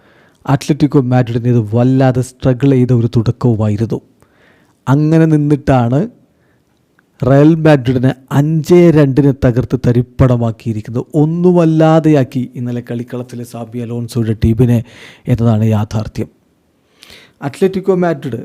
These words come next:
ഏതാണ്ട് മിഡ് ടേബിളിൽ നിൽക്കുകയായിരുന്നു ഈ കളിക്ക് മുമ്പ്. അങ്ങനെ വിജയങ്ങളൊന്നും കിട്ടാതെ, അതായത് ആറ് കളികൾ കളിച്ചിട്ട് രണ്ടേ രണ്ട് വിജയങ്ങളുമായിട്ട് തപ്പിത്തടഞ്ഞ് നിൽക്കുകയായിരുന്നു. ഒമ്പത് പോയിന്റും ഒക്കെ ആയിട്ട് അങ്ങനെ നിൽക്കുകയായിരുന്നു.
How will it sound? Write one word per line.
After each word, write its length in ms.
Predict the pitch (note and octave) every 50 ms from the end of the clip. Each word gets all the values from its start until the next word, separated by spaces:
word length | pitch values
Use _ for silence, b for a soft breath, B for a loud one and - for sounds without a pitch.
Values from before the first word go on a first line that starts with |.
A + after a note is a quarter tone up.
| - - - _ D3+
ഏതാണ്ട് 280 | C#3 D#3+ E3 D#3 D#3+
മിഡ് 380 | D#3 C#3+ C#3+ D3 C#3 - _ -
ടേബിളിൽ 360 | F3 F3 F3 D#3 E3 F3 E3+ E3
നിൽക്കുകയായിരുന്നു 640 | D#3+ D3 C#3 - - D3+ D3 C#3+ B2+ A#2+ A2 A#2 A#2+
ഈ 80 | A#2+ - -
കളിക്ക് 260 | A#2 A2+ - - A#2+
മുമ്പ്. 340 | G#2+ G#2+ G#2+ G2+ - - - _ _ _ _ _ _ _ _ _ _ _ _ _ _ _ _ _ _ _ -
അങ്ങനെ 220 | B2 C3+ B2+ B2
വിജയങ്ങളൊന്നും 640 | A#2 A#2 A2+ A2+ C3+ C3 B2+ B2+ B2 A#2+ A2+ A#2+ A#2
കിട്ടാതെ, 420 | A2+ - - G#2+ - - B2 A#2+ A#2
അതായത് 220 | B2 C3 C#3 F3+
ആറ് 380 | G3 D3+ C#3 D3 D#3+ D#3+ E3 D#3+ D#3+
കളികൾ 320 | D#3 C#3 C#3 D3 D#3 D#3+ D#3
കളിച്ചിട്ട് 400 | D3+ D3 C3+ B2+ - C#3+ - D#3
രണ്ടേ 460 | C3+ B2+ A#2+ B2 C3+ C#3+ C#3+ D3+ D#3
രണ്ട് 240 | D#3+ D3 C#3 C3+ C#3
വിജയങ്ങളുമായിട്ട് 920 | C3 C3 A#2+ B2+ C#3 C#3 C3 C3+ C3+ C3+ B2 B2+ B2 A#2+ A#2+ - D#3 G3+ b b b b b b b b b b _ _ -
തപ്പിത്തടഞ്ഞ് 1000 | C3 B2+ - _ _ _ - - - - _ - B2+ B2+ A#2 - A2 A#2 C#3 C3+
നിൽക്കുകയായിരുന്നു. 500 | B2+ B2 - - C#3 C3+ A#2+ G#2 G2 G#2+
ഒമ്പത് 340 | G#2+ A2 A#2+ B2+ B2 C3 A#2+
പോയിന്റും 420 | A#2 - A#2+ B2 A#2 A2+ B2 A2+ A2+
ഒക്കെ 180 | A#2 - B2+
ആയിട്ട് 180 | A2+ G#2 G#2+ A2
അങ്ങനെ 160 | G#2 G#2+ A2
നിൽക്കുകയായിരുന്നു. 760 | G#2+ G#2+ G#2 - - A2 A2 A2+ B2+ C#3 - - - F3